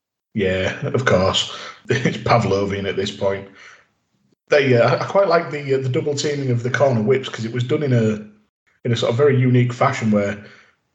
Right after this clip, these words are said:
Rection would whip Storm to one corner, he'd bounce out, Awesome would grab him and whip him to the opposite one,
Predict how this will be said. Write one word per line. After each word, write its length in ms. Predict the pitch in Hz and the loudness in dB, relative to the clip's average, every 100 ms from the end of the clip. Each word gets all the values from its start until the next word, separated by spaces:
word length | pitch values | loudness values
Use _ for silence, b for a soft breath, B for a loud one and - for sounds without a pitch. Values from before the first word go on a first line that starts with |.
| _ | _
Rection 380 | 139 131 - 127 | -2 0 0 0
would 160 | 113 110 | 0 0
whip 200 | 110 - | -2 -2
Storm 260 | 127 113 | 0 0
to 80 | 113 | 0
one 300 | 107 117 113 | 2 2 2
corner, 380 | 107 101 101 101 | 0 0 0 -2
he'd 160 | 98 98 | -4 -2
bounce 380 | 117 110 104 | 0 2 2
out, 200 | 110 98 | 2 2
Awesome 280 | 98 107 113 | 2 2 0
would 120 | 101 | -2
grab 220 | - 107 104 | 0 0 0
him 160 | 101 | -2
and 140 | 101 104 | -2 0
whip 180 | 107 | 0
him 140 | 110 101 | 0 -2
to 100 | 107 | 0
the 140 | 104 | 2
opposite 420 | 110 - - 101 87 | 2 0 -2 -2 0
one, 320 | 95 - | -4 -4